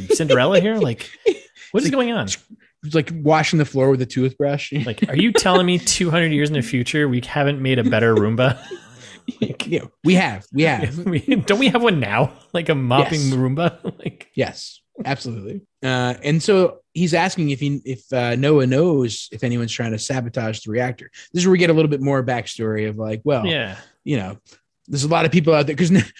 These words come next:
Speaker 2: Noah, this, ah, God, I hate this fucking movie. <laughs> Sorry. I'm just thinking, I got ahead of myself in my head. So like, they're, as you, as you, as you, the listener, will know, nothing makes sense so far, really. Um, and so they ex-,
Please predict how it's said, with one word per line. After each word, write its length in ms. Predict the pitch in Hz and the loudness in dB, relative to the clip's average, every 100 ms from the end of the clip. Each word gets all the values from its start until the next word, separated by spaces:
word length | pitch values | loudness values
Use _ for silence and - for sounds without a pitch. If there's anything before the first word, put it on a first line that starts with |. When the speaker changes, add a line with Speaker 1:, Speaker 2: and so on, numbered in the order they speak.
| - - | -20 -2
Speaker 2:
Noah, 460 | 170 220 175 151 - _ _ - - 113 135 | 4 6 4 2 -4 _ _ -20 -18 -16 -12
this, 200 | 196 - | -12 -10
ah, 200 | 117 - - _ _ - | -10 -10 -12 _ _ -8
God, 260 | 302 254 196 | -4 0 0
I 80 | |
hate 160 | 180 175 | 0 0
this 200 | 156 - 156 - - _ | -2 -4 -14 -20 -20 _
fucking 320 | - 285 - | -2 -2 0
movie. 280 | - 359 - | 2 2 2
<laughs> 280 | - 480 - | -2 0 2
Sorry. 160 | 233 185 - - - - | 0 -2 -8 -12 -8 -4
I'm 120 | 202 | -4
just 160 | 214 | -2
thinking, 280 | 247 233 214 _ | -2 -2 -6 _
I 360 | 139 143 147 175 | -16 -14 -8 -2
got 120 | 220 | 0
ahead 200 | 196 202 | 2 2
of 60 | 185 | 0
myself 340 | 165 180 156 | -2 -2 -4
in 40 | |
my 120 | 160 151 | -4 -4
head. 280 | 147 131 - - _ | -4 -6 -10 -20 _
So 160 | - 202 | -4 0
like, 240 | 190 180 | 0 -2
they're, 480 | 170 185 185 180 127 - _ _ - - _ - 196 - - | -4 -4 -2 -6 -8 -16 _ _ -20 -20 _ -16 -16 -14 -2
as 300 | 240 226 185 | 0 0 -2
you, 100 | 196 | -2
as 260 | 156 135 113 | -2 -2 -2
you, 280 | 135 139 120 | 0 0 0
as 240 | 131 139 | -2 0
you, 140 | 262 233 | 2 4
the 80 | 180 | 4
listener, 380 | 214 156 135 | 2 0 -2
will 120 | 123 120 | -2 -2
know, 260 | 120 131 | -4 -2
nothing 280 | 131 160 170 | -2 -2 0
makes 200 | 147 127 | -2 -2
sense 220 | 202 180 | -4 -4
so 140 | - 123 | -6 -6
far, 260 | 117 113 | -4 -2
really. 400 | 127 127 117 127 _ _ _ - | 0 0 0 -4 _ _ _ -6
Um, 500 | 135 131 123 123 - _ - - | -4 -2 -4 -6 -12 _ -12 -4
and 500 | 165 160 165 165 165 - | 0 0 0 -2 -4 -8
so 180 | 160 165 | -2 2
they 300 | 180 175 - | 4 2 -2
ex-, 220 | 165 - | -8 -8